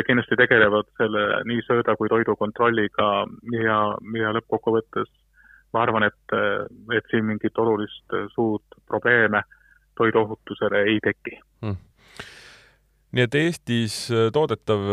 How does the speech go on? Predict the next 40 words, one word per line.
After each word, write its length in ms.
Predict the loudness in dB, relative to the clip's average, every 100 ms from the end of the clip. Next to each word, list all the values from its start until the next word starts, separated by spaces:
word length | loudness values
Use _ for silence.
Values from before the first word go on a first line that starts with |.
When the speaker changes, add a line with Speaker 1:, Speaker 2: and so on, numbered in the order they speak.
| 0 0 -6 -6
Speaker 2:
Eestis 300 | -6 -4 -2
müüdav 300 | -2 -2 -2
toit 240 | -2 -2
on 80 | -2 -2
ohutu, 320 | -2 0 -2 -2 -12 -18 -8
tuleb 240 | -6 -4 -4
lihtsalt 320 | -4 -6 -2
olla 320 | -2 0 0 0
tähelepanelik, 640 | 0 -2 -2 -4 -6 -8 -10
noh, 140 | -10 -8
millest 240 | -10 -8 -4
me 80 | -2
oleme 220 | -2 -2
juba 100 | 2
kolm 180 | 0 0
korda 220 | -2 0 0
rääkinud, 340 | 0 -4 -6 -8
et, 320 | -10 _ -4 -4 -6 -10 -20 -20 -10
et 120 | 0 0
olgugi, 240 | 2 -2
et 100 | 0
see 80 | 4
uuring 300 | 4 4 0
on 120 | 2
tehtud 340 | 2 2 -2 -2
ja 80 | -2
seal 140 | -2
need 140 | -2 -2
numbrid 320 | -4 -4 -2
on 80 | 0
olemas, 380 | 0 -2 -6 -8
siis, 240 | -10 -8 -8
äh, 300 | -6 -4 -4
noh, 160 | -6 -8 -12 -10
lihtsalt 480 | -8 -8 -10 -12 -18 -16 -16 -16
nende, 320 | -8 -8 -2
nende 220 | 0 4 6
olemasolu, 560 | 4 2 -2 -2 0 -2 -6 -10 -10
noh, 120 | -8 -6
ütleme, 180 | -4